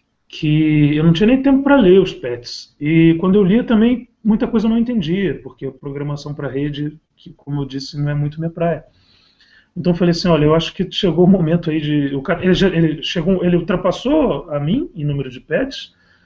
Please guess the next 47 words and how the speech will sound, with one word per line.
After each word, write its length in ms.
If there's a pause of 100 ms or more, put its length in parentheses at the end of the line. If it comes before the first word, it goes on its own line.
(340)
e 300
todo 260
mundo 420
que, 180
que 140
tinha 300
feito 260
alguma 260
coisa, 400
eu 40
falei 200
assim, 200
"Poxa, 340
o 80
cara 220
tá 160
cheio 320
de 100
gás, 460
tá 100
curtindo, 640
conhece 580
da 120
coisa. 500 (420)
O 60
software 400
é 20
livre, 360
não 80
importa 320
na 100
mão 140
de 100
quem 280 (440)
esteja, 560
entendeu? 340
Vai 120
continuar 340
sendo 240
livre, 360
tá? 200
Com 140
G 180
P 140
L." 380 (520)
E 80
aí, 340